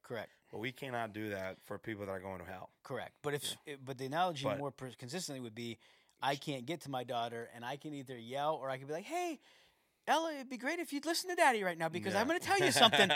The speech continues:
Speaker 2: <laughs>
Speaker 1: Eventually, I gotta get to the point of
Speaker 2: Yeah.
Speaker 1: saying, like, "There's
Speaker 2: It's,
Speaker 1: a truck coming." Like,
Speaker 2: it's
Speaker 1: I gotta
Speaker 2: coming.
Speaker 1: tell 'em,
Speaker 2: It's
Speaker 1: right?
Speaker 2: coming, yeah,
Speaker 1: Um, and, and
Speaker 2: yeah.
Speaker 1: so I think there's a, there's a
Speaker 2: Yeah,
Speaker 1: balance,
Speaker 2: there's a
Speaker 1: right?
Speaker 2: balance.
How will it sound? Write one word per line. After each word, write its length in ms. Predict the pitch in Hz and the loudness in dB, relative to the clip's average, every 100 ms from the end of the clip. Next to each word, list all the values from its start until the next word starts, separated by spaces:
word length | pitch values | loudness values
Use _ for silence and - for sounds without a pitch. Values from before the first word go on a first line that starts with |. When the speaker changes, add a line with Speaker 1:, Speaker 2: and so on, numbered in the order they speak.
| 135 143 | 6 4
Speaker 2:
<laughs> 180 | 135 | 6
Speaker 1:
Eventually, 560 | 160 180 165 285 233 220 | 8 10 10 6 6 4
I 100 | 196 | 4
gotta 160 | 196 190 | 4 0
get 100 | 180 | -2
to 60 | |
the 60 | 175 | -4
point 240 | - 214 | 0 2
of 80 | 170 | 2
Speaker 2:
Yeah. 60 | 98 | 4
Speaker 1:
saying, 220 | 220 202 | 4 4
like, 260 | 180 165 - _ _ - | 4 2 -2 _ _ 4
"There's 200 | 359 381 | 6 8
Speaker 2:
It's, 80 | |
Speaker 1:
a 20 | 359 | 6
truck 340 | - 359 339 | 8 8 8
coming." 340 | 311 320 302 233 | 10 8 8 4
Like, 140 | 175 | 4
Speaker 2:
it's 60 | 175 | 6
Speaker 1:
I 60 | 220 | 8
gotta 160 | 220 180 | 8 8
Speaker 2:
coming. 100 | 104 | 6
Speaker 1:
tell 200 | 220 151 | 4 4
'em, 80 | 107 | -2
Speaker 2:
It's 80 | 110 | -2
Speaker 1:
right? 120 | 120 | -2
Speaker 2:
coming, 260 | 95 87 85 | -2 -6 -6
yeah, 160 | 98 123 | 0 2
Speaker 1:
Um, 100 | 120 | 2
and, 160 | 135 147 | -4 -2
and 80 | |
Speaker 2:
yeah. 100 | 98 92 | -2 0
Speaker 1:
so 220 | 160 139 | 0 2
I 120 | 139 | 0
think 200 | 196 175 | -2 -4
there's 240 | 156 135 | -4 -4
a, 200 | 131 113 - 143 | -4 -4 -8 -6
there's 140 | 151 | -4
a 40 | |
Speaker 2:
Yeah, 40 | 147 | 0
Speaker 1:
balance, 380 | 120 139 - - | 0 -2 -8 -14
Speaker 2:
there's 120 | 104 | -8
a 40 | |
Speaker 1:
right? 100 | 107 | -6
Speaker 2:
balance. 360 | 95 92 - | -6 -8 -14